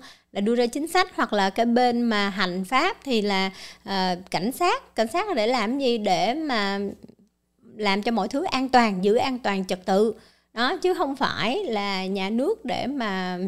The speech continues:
nhúng tay vào để mà làm ăn, xong rồi mấy thằng cha ngồi trong nhà nước thì giàu mút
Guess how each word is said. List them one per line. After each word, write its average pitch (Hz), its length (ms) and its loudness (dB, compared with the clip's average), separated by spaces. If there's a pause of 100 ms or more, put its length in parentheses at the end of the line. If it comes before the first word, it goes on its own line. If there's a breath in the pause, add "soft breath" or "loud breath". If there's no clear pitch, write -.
nhúng 247 320 -4
tay 254 220 0
vào 190 260 -2
để 185 200 0
mà 254 160 -2
làm 196 280 -2
ăn, 247 300 -4
xong 240 280 -2
rồi 185 220 2
mấy 226 160 -2
thằng 208 240 -4
cha 214 220 0
ngồi 208 260 -2
trong 240 160 -4
nhà 196 100 -2
nước 247 260 -2
thì 269 120 -8
giàu 180 280 0
mút 247 220 -2